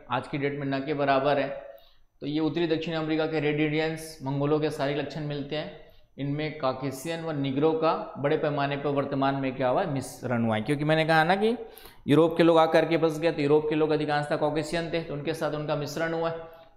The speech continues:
जैसे इसलिए उनकी आंखें तिरछी नहीं होती है, उनके नेत्र का रंग भूरा होता है। मैक्सिको से अमेजन उत्तरी मध्य घाटी तक फैले हुए हैं। तो आज की डेट में मिश्रित रूप में मिलेंगे, शुद्ध रेड इंडियंस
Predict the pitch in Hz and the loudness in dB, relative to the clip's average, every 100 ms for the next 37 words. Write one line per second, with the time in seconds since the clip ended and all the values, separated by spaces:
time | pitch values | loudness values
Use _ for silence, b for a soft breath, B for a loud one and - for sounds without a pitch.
0 | 113 113 143 135 135 - - _ _ - | -12 -8 -2 -2 -2 -8 -20 _ _ -20
1 | _ _ _ _ _ _ _ _ _ _ | _ _ _ _ _ _ _ _ _ _
2 | 147 175 175 180 151 147 175 - 151 135 | -6 -2 -2 2 2 2 -4 -2 -2 -2
3 | 185 175 180 175 - 156 147 180 170 175 | -2 0 -2 -4 -8 -6 -4 0 0 -2
4 | 156 156 143 156 156 160 160 160 135 113 | -6 -4 -4 -4 -2 -2 0 0 -2 0
5 | 147 165 165 - 143 147 139 135 151 165 | 4 6 4 2 0 2 -2 -2 -4 -2
6 | 160 147 143 139 160 160 - - - 143 | -2 -2 -2 -2 -2 -4 -14 -20 -14 -10
7 | 139 160 156 143 139 143 139 139 208 - | -6 -4 -4 -2 -2 0 -2 -4 -6 -4
8 | 120 120 110 107 101 - - 131 147 - | -2 0 0 -2 -6 -12 -8 -4 -2 -2
9 | 151 156 165 147 143 185 185 170 151 160 | 0 0 -2 -2 -2 2 2 2 0 0
10 | 151 147 151 156 - 190 151 185 165 151 | -2 -2 -2 -4 -2 0 0 -2 0 0
11 | 151 151 151 160 170 - - | 2 0 0 -2 -4 -8 -18